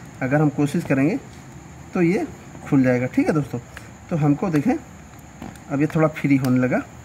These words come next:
अब ये स्क्रू खुल जाएगा। ठीक है, तो एक हमारा ये जुगाड़ हो गया। ठीक है, कि इस तरीके से आप खोल सकते हैं जब टूट जाने पर इस तरीके से। और कोई भी जाम स्क्रू है तो उसको जब भी खोलना हो तो थोड़ा सा ऊपर नीचे यानी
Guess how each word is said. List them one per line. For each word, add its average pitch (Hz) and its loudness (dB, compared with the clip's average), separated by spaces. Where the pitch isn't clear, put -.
अब 143 0
ये 170 2
स्क्रू 175 0
खुल 135 2
जाएगा। 123 2
ठीक 285 2
है, 247 2
तो - -2
एक 175 4
हमारा 170 4
ये 170 2
जुगाड़ 170 2
हो 165 2
गया। 160 0
ठीक 269 0
है, 208 -6
कि - -8
इस 190 0
तरीके 170 0
से 160 2
आप 151 4
खोल 175 2
सकते 175 -2
हैं 185 0
जब 160 0
टूट 165 2
जाने 151 6
पर 147 -2
इस 190 -2
तरीके 214 -2
से। 208 -2
और 170 2
कोई 180 2
भी 202 4
जाम 160 4
स्क्रू 170 -2
है 247 2
तो 175 -2
उसको 190 -2
जब 180 0
भी 208 2
खोलना 165 4
हो 208 2
तो 226 -4
थोड़ा 180 4
सा 247 2
ऊपर 170 0
नीचे 160 2
यानी 175 2